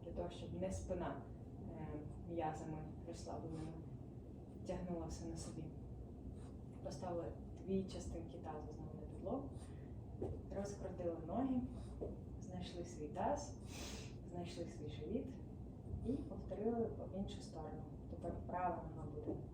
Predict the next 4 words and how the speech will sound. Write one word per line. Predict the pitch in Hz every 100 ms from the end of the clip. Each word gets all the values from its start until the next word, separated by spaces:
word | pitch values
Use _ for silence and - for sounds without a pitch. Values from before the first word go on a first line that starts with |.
| -
на |
підлозі, | - - - 185 294 233 226 - - - - 175
ліва | 185 156 156 - - - - - - - - - - - - - -
положення | 175 170 160 160 165 160